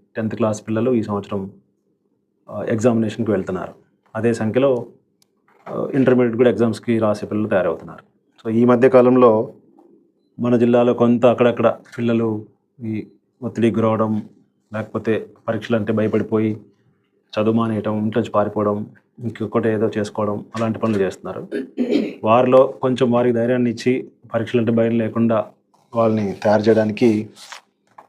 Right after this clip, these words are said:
ఈ ఎవరైతే మోటివేటర్స్ ఉంటారో అలాంటి వాళ్ళని ఒక నలుగురిని ఐడెంటిఫై చేశాము. వారితో పంతొమ్మిదవ తేదీ, అంటే రేపు లేదా ఎల్లుండి ఈవినింగ్ త్రీ to ఫైవ్ ఆన్‌లైన్లో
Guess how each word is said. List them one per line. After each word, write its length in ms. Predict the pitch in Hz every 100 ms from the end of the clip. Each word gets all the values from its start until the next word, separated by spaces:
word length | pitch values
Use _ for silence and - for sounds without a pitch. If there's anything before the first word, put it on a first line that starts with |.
| -
ఈ 380 | 113 110 104 -
ఎవరైతే 380 | 117 131 127 135
మోటివేటర్స్ 580 | 120 117 120 117 107 117
ఉంటారో 340 | 104 113 135
అలాంటి 240 | 117 107
వాళ్ళని 240 | 110 110 110
ఒక 100 | 104
నలుగురిని 400 | 98 107 104 101
ఐడెంటిఫై 300 | 95 95 98
చేశాము. 500 | 95 92 92 131 185 _ _ _ _ _ _ _ _ _ _ _ _ 110
వారితో 720 | 113 120 113 135 123 113 113 - _ _ 120
పంతొమ్మిదవ 480 | 117 127 123 123
తేదీ, 200 | 113 110
అంటే 140 | 117 131
రేపు 680 | 117 113 110 110 104 101 - _ _ _ _ _ _ _ -
లేదా 120 | 113 107
ఎల్లుండి 340 | 101 95 85 - _ _ - - _ _ _ _ _ _ _ _ _ -
ఈవినింగ్ 320 | 131 135 127
త్రీ 140 | 113 123
to 140 | 123
ఫైవ్ 300 | 117 117 123
ఆన్‌లైన్లో 840 | - 113 127 135 131 127 165 170